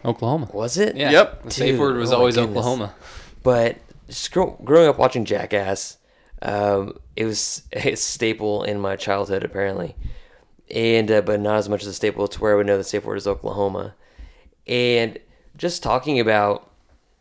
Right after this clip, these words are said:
Speaker 2: how, um, oh, uh, man, you know what?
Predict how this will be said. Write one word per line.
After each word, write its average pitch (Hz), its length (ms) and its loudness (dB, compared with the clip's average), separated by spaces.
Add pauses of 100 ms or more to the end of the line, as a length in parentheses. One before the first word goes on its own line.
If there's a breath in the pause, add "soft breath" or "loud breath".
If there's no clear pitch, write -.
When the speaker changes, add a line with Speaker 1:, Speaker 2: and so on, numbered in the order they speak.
(1000)
Speaker 2:
how, 113 340 2
um, 101 500 2 (500)
oh, 110 220 -4
uh, 98 320 -2 (920)
man, 165 360 -4
you 127 80 -6
know 147 100 -2
what? 190 260 -6